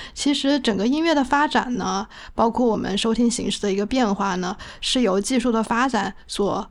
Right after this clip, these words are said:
衬托出来的，是在技术在背后做非常重要的支持。所以这期节目呢，我们会讲一讲整个音乐收听方式，还有我们消费习惯的一个编年史，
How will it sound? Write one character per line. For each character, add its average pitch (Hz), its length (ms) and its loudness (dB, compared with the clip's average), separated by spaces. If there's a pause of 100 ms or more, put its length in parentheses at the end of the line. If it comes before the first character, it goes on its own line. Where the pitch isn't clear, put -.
衬 247 300 4
托 - 240 -2
出 208 160 -2
来 190 220 -4
的， 220 200 -2 (280)
是 - 160 0
在 220 160 2
技 247 180 2
术 220 300 2
在 220 160 0
背 262 120 0
后 247 200 2
做 220 120 0
非 233 200 0
常 214 160 0
重 214 160 0
要 196 100 0
的 180 140 -2
支 240 200 -2
持。 277 300 -6 (260)
所 - 160 -6
以 175 120 0
这 226 160 4
期 214 120 -2
节 - 200 -4
目 185 140 -4
呢， 190 200 -4 (140)
我 226 60 -4
们 190 60 -4
会 190 140 -2
讲 190 240 -6
一 202 60 -4
讲 208 260 -4 (220)
整 180 160 -6
个 185 180 -4
音 233 140 4
乐 233 100 6
收 220 160 0
听 247 160 4
方 254 240 2
式， 202 260 -2 (160)
还 - 160 -6
有 214 80 -2
我 202 60 0
们 196 140 -4
消 240 160 0
费 247 140 2
习 - 200 -4
惯 220 160 0
的 196 140 0
一 196 80 -2
个 208 100 -2
编 233 200 2
年 233 180 2
史， - 240 -2